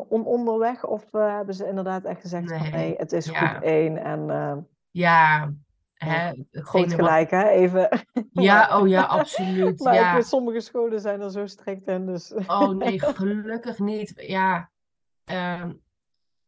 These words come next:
Speaker 2: wij waren ook wel heel erg duidelijk dat wij geloven in het, het, het, het leren door te leven. En, eh, al denk ik dat zeker de juf, die had daar echt ge-, eh, die had precies hetzelfde, denk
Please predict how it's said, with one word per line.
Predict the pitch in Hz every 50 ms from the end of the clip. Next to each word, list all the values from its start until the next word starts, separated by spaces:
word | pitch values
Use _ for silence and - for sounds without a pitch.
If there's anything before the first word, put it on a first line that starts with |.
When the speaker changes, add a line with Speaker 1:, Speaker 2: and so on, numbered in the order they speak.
| _ _ _ _ _ _ _ _ _ _ _ _ _ _ _ _
Speaker 2:
wij | _ 180 180 196 208 214
waren | 220 220 220 214 220
ook | 190 208
wel | - 214
heel | 202 202 190 -
erg | 180 170 170
duidelijk | 160 180 170 185 185 175 170 - 185 175
dat | 175 165
wij | 170 170 156
geloven | 143 170 170 165 170 170 151 147 156 -
in | - 156 151 156 147
het, | - 139 139 - _
het, | - - 165 147 -
het, | - - - -
het | 180 165 147 156
leren | 170 170 180 180 180 175 160 147
door | 147 165 165 156
te | 147 - 151
leven. | 156 160 165 165 165 156 143 - 139 139 147 151 - - - _
En, | - 127 131 147 151 151 151 147 143 143 - _
eh, | - - 151 156 151 147 147 143 147 147 _ _ _ _ _ _ _ _ _ _ _ _ _ _ _ _ _ _ _
al | - 170 180 180
denk | 156 185 175 175 180
ik | 160 160 -
dat | 185 175 165 151 -
zeker | - 170 - - 185 185 175 - 190 170
de | 160 170 151
juf, | 170 165 151 147
die | - 156 147
had | 139 139 143 -
daar | 147 - -
echt | - 139 143 - -
ge-, | - - 147
eh, | 143 156 151 151 147
die | 156 156 147 156 160 160 151
had | 143 143
precies | - - - 170 147 143
hetzelfde, | 147 - - 151 143 143 139 135 135 - 143
denk | 143 143 139 139 143